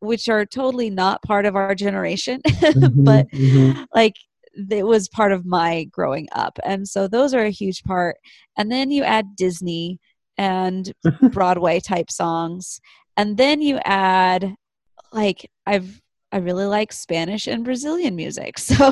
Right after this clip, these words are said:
Speaker 1: it's like,
Speaker 2: <laughs>
Speaker 1: it really just goes all around. So it's hard for me to pick one. But as far as right now, I'm definitely leaning more into, like,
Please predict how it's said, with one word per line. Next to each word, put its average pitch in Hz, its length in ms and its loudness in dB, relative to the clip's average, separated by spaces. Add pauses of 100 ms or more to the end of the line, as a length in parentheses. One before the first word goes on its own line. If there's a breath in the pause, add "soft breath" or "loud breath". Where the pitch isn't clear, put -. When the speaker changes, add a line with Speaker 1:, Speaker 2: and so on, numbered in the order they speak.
Speaker 1:
it's 285 200 0
like, 269 220 -6 (220 loud breath)
Speaker 2:
<laughs> 202 180 0
Speaker 1:
it 240 240 4
really 269 520 2
just 247 200 -2
goes 214 320 2
all 185 280 4
around. 180 440 0
So 226 120 -4
it's 220 100 -6
hard 240 240 -2
for 269 100 -8
me 277 140 -4
to 240 100 -4
pick - 380 -4 (580)
one. 180 600 -4 (800 soft breath)
But 240 140 2
as 269 160 2
far 339 180 2
as 330 160 0
right 247 240 2
now, 202 340 2
I'm 202 300 -2
definitely 214 440 0
leaning 190 340 -4
more 185 220 -2
into, 190 680 -4
like, 180 160 -4